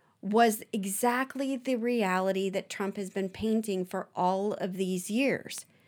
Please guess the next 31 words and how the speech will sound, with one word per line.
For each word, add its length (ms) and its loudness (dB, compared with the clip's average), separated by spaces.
If 220 2
we 320 4
just 480 0
keep 320 -4
America 800 2
confused, 1000 0
then 580 6
they 340 6
will 240 4
forget 840 4
about 400 4
this 220 -2
thing 240 0
over 260 0
here 420 0
and 280 -2
we 200 0
keep 300 -6
moving 380 2
in 160 0
this 200 -2
direction 460 -2
because 300 -4
they're 160 0
busy 340 -2
trying 260 -6
to 60 -4
sort 340 -2
out 260 -2
the 80 -6
facts. 580 0